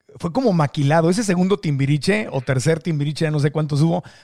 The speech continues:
pero fue ya como, como maquilado, como de casting, como de póster, y el original no era así, el original no, no era de a ver quién se ve bonito o a ver, no.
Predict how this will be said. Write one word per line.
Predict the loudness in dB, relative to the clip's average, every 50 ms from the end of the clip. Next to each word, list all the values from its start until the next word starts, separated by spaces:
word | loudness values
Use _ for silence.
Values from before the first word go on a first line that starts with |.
| -4 _
pero | 2 2 2
fue | 4 2 2
ya | 2
como, | 2 0 0 0 -2
como | 0 0 2 2 2
maquilado, | 0 -2 -2 -2 -2 0 2 2 2 2 2 2 0 0
como | -2 -2 -2 0
de | -2 -2 0
casting, | 0 0 0 0 0 -2 -4 -2 -2 -2
como | -2 -2 -2 0 0
de | 0 -2
póster, | 0 0 2 2 0 0 -2 -2 -2 -2 -2 -4 -10
y | _ -2 0 0
el | 2 2
original | 0 -2 -2 -2 -2 -2 -2 -2 -2
no | -2 -4 -4
era | -4 -6
así, | -6 -6 -6 -4 -2 -2
el | -2 -2
original | -4 -6 -6 -6 -6 -4 -4 -4
no, | -2 -2 -2 -2
no | -4 -4 -4 -4
era | -2 0 0 0
de | 0 0
a | -2 -2
ver | -2 -4 -4
quién | -6 -6 -4
se | -2 -2
ve | -2 -2
bonito | -4 -4 -4 -4 -4 -4 -6 -6 -4 -4 -2 0
o | 0 0 0 0 -2 -2 -2 -4 -4
a | -2
ver, | -2 -2 -2 -4 -6 -8
no. | -10 -12